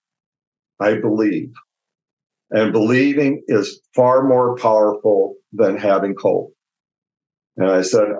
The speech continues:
"It's not that I believe we can." I says, "I believe we will. And I hope you tell all your readers, all your listeners, that these two Rotarians of Rotary believe we will see the end of polio." From there on, the word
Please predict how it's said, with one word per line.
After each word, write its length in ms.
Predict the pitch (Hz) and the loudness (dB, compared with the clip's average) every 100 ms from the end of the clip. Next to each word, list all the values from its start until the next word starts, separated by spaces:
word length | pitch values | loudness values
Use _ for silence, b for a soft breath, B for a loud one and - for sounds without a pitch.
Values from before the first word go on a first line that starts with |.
| - | -2
"It's 240 | 107 107 | -2 0
not 260 | 123 127 123 | 0 0 0
that 120 | 123 | 2
I 180 | 113 110 | 0 0
believe 420 | 131 117 117 104 | -2 -2 -2 -4
we 200 | 110 95 | -4 -6
can." 580 | - 135 131 131 135 - - | -4 0 2 2 0 -4 -4
I 140 | 101 | -4
says, 300 | 95 107 95 113 | -2 -4 -2 0
"I 200 | 110 117 | 0 2
believe 460 | 120 110 110 107 | 0 0 0 -2
we 140 | 110 104 | -2 -2
will. 640 | 90 98 95 87 - - _ - | 0 2 2 0 -4 -12 _ -4
And 180 | 101 104 | 0 2
I 60 | |
hope 260 | 120 120 117 | 2 2 0
you 100 | 117 | -2
tell 240 | 127 104 | 2 2
all 280 | 101 117 131 | 4 2 2
your 120 | 135 | -2
readers, 540 | 127 123 120 113 117 - | -2 -2 0 0 -2 -2
all 300 | 110 110 123 | 0 2 2
your 180 | 120 | 0
listeners, 640 | 110 104 - 92 87 85 - _ _ _ _ - | 0 0 -2 -4 -4 -6 -12 _ _ _ _ 0
that 220 | 95 92 | 0 2
these 320 | 110 107 - | 0 -2 -2
two 140 | 131 | -2
Rotarians 760 | 113 110 - 120 110 110 110 104 | 0 0 0 2 2 2 0 -2
of 140 | 101 | -2
Rotary 500 | 98 104 104 107 95 | 0 2 2 0 -2
believe 560 | 92 98 98 110 101 92 110 | -2 -2 0 0 -2 -4 -2
we 120 | 98 | -2
will 140 | 95 | -2
see 260 | 90 110 101 | -2 -2 -2
the 160 | 104 | 0
end 180 | 92 90 | -2 -2
of 100 | 87 | -4
polio." 500 | - 95 90 82 85 - _ _ _ _ _ _ _ _ - | 0 2 2 0 -4 -10 _ _ _ _ _ _ _ _ -2
From 160 | 117 | 0
there 260 | 120 151 175 | 2 2 2
on, 180 | 143 135 | 2 0
the 120 | 117 | 0
word 400 | 135 123 131 135 | 0 2 2 0